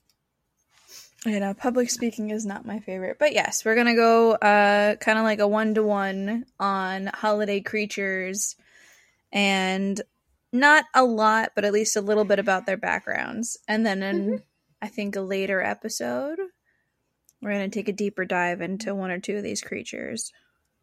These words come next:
Speaker 2: I should have thought about that. I only planned for one. But I know there's one that, uh,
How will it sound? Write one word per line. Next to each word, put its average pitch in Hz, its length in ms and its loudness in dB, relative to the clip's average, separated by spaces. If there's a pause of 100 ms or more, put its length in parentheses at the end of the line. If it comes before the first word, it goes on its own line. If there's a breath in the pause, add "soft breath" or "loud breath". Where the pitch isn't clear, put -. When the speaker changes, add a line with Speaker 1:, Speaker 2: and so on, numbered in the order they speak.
(420)
Speaker 2:
I 311 120 -14
should 233 160 -10
have 196 100 -10
thought 208 240 -6
about 185 320 -8
that. 190 220 -10 (340)
I 262 140 0
only 220 200 0
planned 196 360 -4
for 185 160 -4
one. 180 400 -4 (400)
But 220 100 -4
I 247 80 4
know 285 160 2
there's 311 220 0
one 247 160 0
that, 202 240 0
uh, 170 380 0